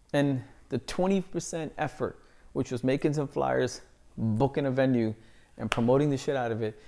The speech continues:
led to an incredible output of new talent that we're discovering. And if we had waited, it wouldn't have happened. And so,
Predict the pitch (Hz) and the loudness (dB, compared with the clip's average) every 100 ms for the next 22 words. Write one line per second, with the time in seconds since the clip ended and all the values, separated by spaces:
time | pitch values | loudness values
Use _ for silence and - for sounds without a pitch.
0 | - 135 143 208 254 - 170 156 156 - | -10 -2 2 2 0 0 0 0 -2 -4
1 | 190 156 - 185 220 - 135 113 - - | -4 -4 -4 -2 -2 -2 -4 -4 -12 -20
2 | - - _ - 135 139 143 160 180 - | -20 -20 _ -6 -2 0 4 4 4 0
3 | - 165 165 131 135 131 113 - 156 123 | -4 -4 -2 -2 -2 -2 -4 -6 -4 -4
4 | 101 101 - _ - - - _ - 147 | -6 -8 -20 _ -20 -20 -20 _ -6 -4
5 | 135 156 135 127 180 240 151 120 107 - | 2 4 4 6 6 6 6 4 2 -8
6 | - - 139 127 113 101 92 - - - | -18 -2 0 2 0 -4 -8 -10 -16 -16
7 | - - - - - - - - - - | -16 -16 -18 -16 -16 -14 -14 -14 -16 -18
8 | - - 139 - 139 | -20 -6 -4 2 2